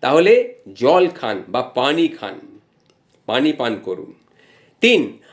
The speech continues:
হাড় যদি দুর্বল হয়ে যায়, তাহলে দুধ খাওয়া শুরু করুন। দুধ কিন্তু ক্যালসিয়াম দুধের ভেতরে থাকে, সেটা হাড়কে মজবুত করে। চার,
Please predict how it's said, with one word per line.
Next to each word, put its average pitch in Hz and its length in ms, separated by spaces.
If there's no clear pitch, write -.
হাড় 277 460
যদি 247 260
দুর্বল 180 500
হয়ে 180 200
যায়, 113 260
তাহলে 143 300
দুধ 208 560
খাওয়া 143 320
শুরু 131 300
করুন। 123 420
দুধ 190 380
কিন্তু 196 540
ক্যালসিয়াম 143 480
দুধের 147 300
ভেতরে 156 260
থাকে, 143 320
সেটা 151 200
হাড়কে 131 360
মজবুত 123 500
করে। 101 280
চার, 202 280